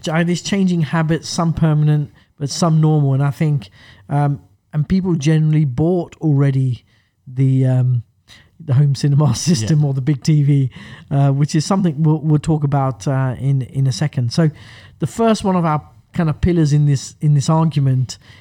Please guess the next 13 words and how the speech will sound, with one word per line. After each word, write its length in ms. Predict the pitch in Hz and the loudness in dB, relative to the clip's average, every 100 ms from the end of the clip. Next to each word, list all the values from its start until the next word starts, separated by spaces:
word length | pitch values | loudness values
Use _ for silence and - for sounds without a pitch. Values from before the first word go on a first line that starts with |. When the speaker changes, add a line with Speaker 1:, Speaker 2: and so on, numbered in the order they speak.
| - | -8
Speaker 1:
is 160 | 135 139 | 0 2
around 280 | 143 143 | 2 0
savings. 640 | - 165 160 139 123 127 127 | 0 2 2 2 -2 -6 -4
So 200 | 156 151 - | -2 -2 -4
maybe 360 | 151 165 165 160 | -2 0 2 0
you 80 | |
can 180 | 156 156 | 0 0
tell 160 | 147 147 | 2 0
us 140 | 139 | 0
a 40 | 147 | 2
little 260 | 160 151 | 2 2
bit 160 | 143 143 | 0 -2
about, 340 | 135 139 139 | -2 -4 -4